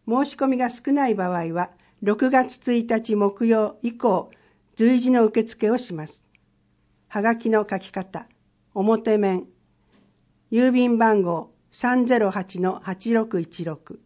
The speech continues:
筑西市平三百六十番地、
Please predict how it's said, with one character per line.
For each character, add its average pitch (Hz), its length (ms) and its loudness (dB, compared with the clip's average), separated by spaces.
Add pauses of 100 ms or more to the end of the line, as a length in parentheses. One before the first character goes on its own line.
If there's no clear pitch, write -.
(580)
筑 - 300 -2
西 254 320 2
市 180 320 -10
平 214 340 2
三 262 320 2
百 196 240 0
六 175 300 -2
十 214 240 2
番 185 240 -2
地、 - 280 -16